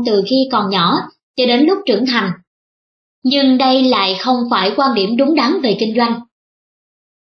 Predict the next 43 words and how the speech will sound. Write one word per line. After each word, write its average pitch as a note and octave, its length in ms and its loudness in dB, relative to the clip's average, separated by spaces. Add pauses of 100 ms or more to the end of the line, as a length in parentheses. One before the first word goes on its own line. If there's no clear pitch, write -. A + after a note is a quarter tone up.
(160)
Yanai A#3 340 2
hồi G3 240 -2
tưởng, F#3+ 180 0 (1200)
"Tôi A#3+ 240 2
thực A3+ 180 0
sự G3+ 300 0
không B3 220 -2
hài A3+ 140 -2
lòng F#3+ 240 0
với D4+ 160 2
phương B3+ 180 2
thức F4 180 0
điều G#3+ 220 2
hành G3 300 -4
công A#3 200 -2
ty B3 260 0
của A3 160 0
cha B3 200 -2
tôi A#3+ 220 0
chút F4+ 100 -2
nào. G3+ 300 0 (580)
Mặc B3+ 240 -2
dù A#3+ 160 4
lúc D#4+ 180 0
đó D4+ 340 2
tôi C#4+ 140 2
còn G#3+ 140 -2 (100)
trẻ G3+ 360 -2
và G3 300 -2
có C#4 80 -2
hơi B3+ 200 0
bốc D#4 180 -2
đồng, G3+ 180 0 (680)
nhưng A#3 300 -2
chắc C#4 180 -4
chắn C#4 340 -2
đây A3 220 0
không A#3+ 220 -4
phải G#3 140 0
là B3+ 100 0
một G3 160 -4
lĩnh G#3 240 0
vực - 100 -2